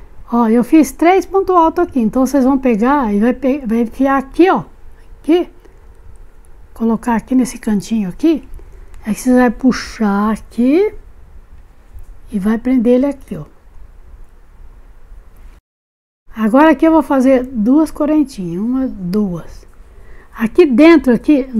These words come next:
desse de, de cá, ó, aqui dentro aqui eu vou colocar três pontos altos. Que é onde eu falei pra vocês que eu não fiz, ó, tá vendo? Um, dois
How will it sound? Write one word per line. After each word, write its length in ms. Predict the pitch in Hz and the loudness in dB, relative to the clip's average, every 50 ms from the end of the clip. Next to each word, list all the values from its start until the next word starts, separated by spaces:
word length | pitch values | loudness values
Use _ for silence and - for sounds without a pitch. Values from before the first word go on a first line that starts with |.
| 208 240 247 | 0 2 4
desse 320 | 196 247 285 302 294 - 285 | 6 6 6 6 4 2 0
de, 240 | 214 226 226 247 | 0 0 0 0
de 100 | 190 214 | -2 -2
cá, 300 | 196 - - 226 190 175 | -4 -4 -6 -6 -4 -4
ó, 120 | 175 170 151 - - - - - | -6 -8 -10 -12 -16 -18 -16 -16
aqui 200 | 202 - - 247 | -10 -4 -2 0
dentro 380 | 208 190 254 277 277 254 254 233 | 2 4 4 4 2 2 0 0
aqui 200 | 220 - 277 302 | 0 0 0 0
eu 100 | 311 254 | 2 2
vou 120 | 277 277 | 0 0
colocar 400 | 277 285 269 262 262 - 285 277 | 0 -2 -2 -2 -2 -2 -4 -4
três 360 | 269 - - 294 320 330 302 - | -4 -2 -2 0 0 0 -2 -2
pontos 340 | - 349 339 311 - 339 | -2 -2 0 0 0 -2
altos. 460 | 311 240 180 170 151 - - - - - - - - - - - - - - - - - - - - - - - - - - - - - - - - - | -4 -4 -6 -8 -10 -12 -16 -20 -20 -20 -20 -20 -20 -20 -20 -20 -20 -20 -20 -20 -20 -20 -20 -20 -20 -20 -20 -20 -20 -20 -20 -20 -20 -20 -20 -20 -20 -12
Que 140 | - - 247 | -4 -2 0
é 20 | 247 | 2
onde 160 | 269 294 320 | 4 4 2
eu 60 | 285 | 2
falei 260 | 269 311 294 302 294 | 2 2 2 2 2
pra 140 | 277 285 269 | 2 0 0
vocês 420 | 262 269 247 - - 247 262 262 | 0 0 0 0 0 0 0 0
que 100 | 262 - | 0 0
eu 60 | 285 302 | 2 2
não 140 | 302 311 | 2 2
fiz, 360 | - - - 240 214 196 180 170 | 0 0 0 2 2 2 2 0
ó, 160 | 175 160 147 - | -4 -6 -8 -10
tá 120 | - - 175 | -12 -8 -6
vendo? 240 | 180 226 233 175 - - - - - - - - - - - - - - - - - - - - - | -4 -4 -4 -6 -10 -14 -20 -18 -18 -18 -18 -18 -18 -18 -20 -20 -20 -20 -20 -20 -20 -20 -20 -14 -8
Um, 560 | 208 196 202 214 226 247 262 277 285 269 285 - - - - - - - - - - - - - - - - - - - - - - - - - - - - - - - - - - - - - - - - - - - - - - - - - - | -6 -4 -2 0 0 2 2 0 0 -2 -4 -8 -14 -20 -20 -20 -20 -20 -20 -20 -20 -20 -20 -20 -20 -20 -20 -20 -20 -20 -20 -20 -20 -20 -20 -20 -20 -20 -20 -20 -20 -20 -20 -20 -20 -20 -20 -20 -20 -20 -20 -20 -20 -20 -20 -20 -20 -20 -16 -10 -6
dois 800 | 202 175 170 175 175 185 185 190 202 214 233 247 254 247 240 - | -4 -4 -4 -4 -4 -4 -4 -4 -2 -2 -2 -2 -2 -4 -8 -12